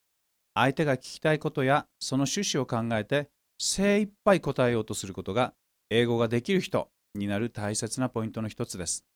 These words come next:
実際の会話で相手が興味を持つのは、あなたの英語が正しいかどうか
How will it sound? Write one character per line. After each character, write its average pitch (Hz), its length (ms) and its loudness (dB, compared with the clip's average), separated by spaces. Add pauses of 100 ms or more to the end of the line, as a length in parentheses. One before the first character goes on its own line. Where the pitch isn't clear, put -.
(800)
実 120 200 -2
際 160 160 4
の 151 100 2
会 143 160 2
話 139 120 2
で 143 160 2
相 131 140 2
手 147 120 -2
が 123 100 0
興 123 180 -2
味 113 120 -2
を - 20 -2
持 104 140 -4
つ - 120 -8
の 92 80 -2
は、 120 200 0 (540)
あ 110 100 0
な 165 100 4
た 151 140 0
の 104 140 0
英 117 80 4
語 120 120 0
が 117 100 2
正 139 320 2
し 202 100 0
い - 20 -2
か 127 100 2
ど 131 140 2
う 117 40 -2
か - 200 -4